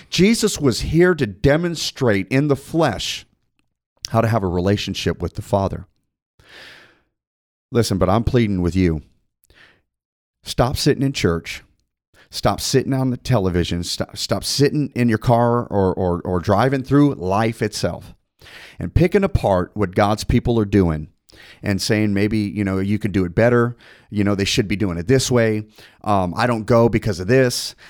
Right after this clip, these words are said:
I don't really like this." Listen, God has called us to work while it is day, meaning right now,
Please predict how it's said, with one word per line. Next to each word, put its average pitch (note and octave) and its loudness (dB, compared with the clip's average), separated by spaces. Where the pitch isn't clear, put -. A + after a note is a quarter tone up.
I A2+ 0
don't A#2+ 0
really G#2 0
like E2+ -6
this." A#2 0
Listen, A#2 -4
God B2+ 2
has B2+ 2
called C3 -2
us E2+ -4
to A#2+ 2
work F#2 -2
while F#2+ 0
it F#2 0
is E2 -4
day, E2+ -6
meaning A#2+ 0
right G2+ 0
now, G2 -2